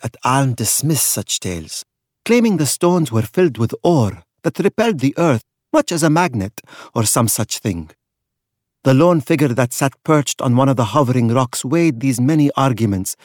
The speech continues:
deciding in the end they were irrelevant.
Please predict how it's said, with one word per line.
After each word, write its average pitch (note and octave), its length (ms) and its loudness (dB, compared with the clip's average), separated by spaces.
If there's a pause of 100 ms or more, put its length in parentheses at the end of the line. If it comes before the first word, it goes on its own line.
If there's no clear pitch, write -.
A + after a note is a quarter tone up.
(340)
deciding C3 500 0
in G2+ 80 0
the A2 160 -2
end C3+ 420 0
they A2+ 180 -2
were C#3+ 220 0
irrelevant. A#2 840 -2